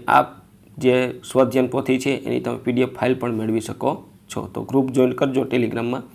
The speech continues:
જેથી તમને પી ડી એફ ફાઇલ આપી શકું. તો અત્યારે વાત કરીએ આપણે ચોથું ચેપ્ટર ભૂમિતિના પાયાના ખ્યાલો. એમાં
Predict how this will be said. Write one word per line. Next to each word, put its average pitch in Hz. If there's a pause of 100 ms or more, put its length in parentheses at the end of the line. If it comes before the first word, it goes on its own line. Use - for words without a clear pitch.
(240)
જેથી 127
તમને 120
પી -
ડી 120
એફ 113
ફાઇલ 113
આપી 120 (380)
શકું. - (440)
તો 120
અત્યારે 139
વાત 135
કરીએ 131
આપણે 123
ચોથું 127
ચેપ્ટર 127
ભૂમિતિના 123
પાયાના 110 (260)
ખ્યાલો. 107 (2250)
એમાં 135